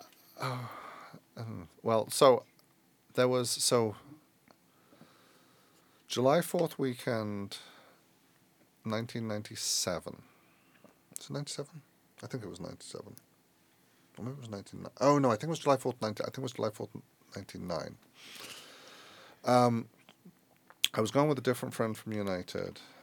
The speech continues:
Um, we wanted to go to Hong Kong. And we were flying at the time, what at the time were low density, they were low density seven four seven four hundreds. They had,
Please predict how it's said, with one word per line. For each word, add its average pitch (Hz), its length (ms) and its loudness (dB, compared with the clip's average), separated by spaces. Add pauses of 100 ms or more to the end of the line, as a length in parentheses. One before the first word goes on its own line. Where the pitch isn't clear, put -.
(120)
Um, 95 380 -4 (100)
we 107 140 -4
wanted 110 180 0
to - 60 -6
go 113 100 0
to 104 80 -6
Hong 92 280 -6
Kong. - 260 -10 (760)
And 107 200 0
we 107 80 -2
were 101 80 -2
flying 135 320 2
at 131 40 -6
the 117 60 -10
time, 104 480 -2 (600)
what 104 240 2
at - 80 -8
the - 80 -14
time 123 240 0
were 110 60 4
low 107 340 6
density, 113 880 0 (720)
they 110 80 -2
were 107 140 -2
low 110 260 6
density 113 720 0
seven 104 380 -2
four 104 160 -2
seven 101 260 -4
four 101 200 -2
hundreds. 95 540 -2
They 87 140 -6
had, 92 220 -6